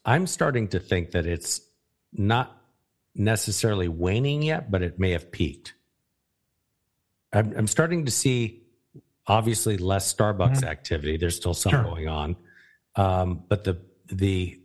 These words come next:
Speaker 1: organizing activity seems to have been tapering off a little bit. It's not as fast and furious. The headlines aren't coming out as much as they were last year. And I'm wondering if we're, we're past the,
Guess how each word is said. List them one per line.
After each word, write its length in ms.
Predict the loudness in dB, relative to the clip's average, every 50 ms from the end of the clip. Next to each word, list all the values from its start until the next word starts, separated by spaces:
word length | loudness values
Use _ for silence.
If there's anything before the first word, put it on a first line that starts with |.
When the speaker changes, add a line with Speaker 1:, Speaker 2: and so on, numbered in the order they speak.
| _ _ _ 0
Speaker 1:
organizing 680 | 0 0 2 0 0 0 0 0 0 -2 -2 -2 0 0
activity 580 | 0 -2 -2 -4 -2 -2 0 0 0 -2 -2
seems 640 | -4 -4 -4 -2 -2 0 0 0 -2 -2 -4 -4 -4
to 240 | -2 -2 0 0
have 260 | 0 0 -2 -2 -2 0
been 240 | 0 0 0 -2 -4 -6
tapering 800 | -4 -2 -2 -2 -2 -2 -2 -2 -2 -2 -2 -2 -2 -4 -6 -6 -4
off 320 | -2 0 0 0 -2 -6 -6 -4
a 80 | -4
little 280 | -2 -2 -2 -2 -2 -4
bit. 280 | -4 -6 -10 -10 -12 _ _ _ _ _ _ _ _ _ _ _ _ _ _
It's 100 | -2 2
not 140 | 2 2 2
as 80 | 2 0
fast 340 | 0 2 2 0 0 -2
and 120 | -4 -2 0
furious. 400 | 0 0 0 0 0 -2 -2 -2
The 80 | -2
headlines 460 | 0 0 2 2 2 0 0 0 0 -2
aren't 160 | -2 -2 -2
coming 300 | -2 0 0 2 2 2
out 140 | 2 2 0
as 180 | 0 -2 -2 -2
much 220 | -2 -2 -2 -2
as 80 | -4 -2
they 60 | -2
were 240 | -2 0 0 -2 -2
last 400 | -2 -2 -2 -2 -2 -4 -4 -2
year. 280 | 0 0 0 0 -2 -6 -12 -20 -20 -20 -20 -20 -20 _ _ _ _ _
And 160 | -2 0 2 2
I'm 160 | 2 0 2
wondering 540 | 2 0 2 2 0 0 0 0 -2 -2 -2
if 400 | 0 0 0 -2 -4 -10 -12 -14 _ _ _ _ _ _ _ _
we're, 400 | 0 2 2 2 0 0 -2 -6 -12 _ _ _ _ _ _ _ _ _ _ _ _ _ _ _ _ _ _ _ _ _ _ 0
we're 180 | 2 2 2
past 640 | 0 -4 -8 -2 0 2 2 2 2 -2 -4 -4 _
the, 340 | 0 0 0 0 -2 -4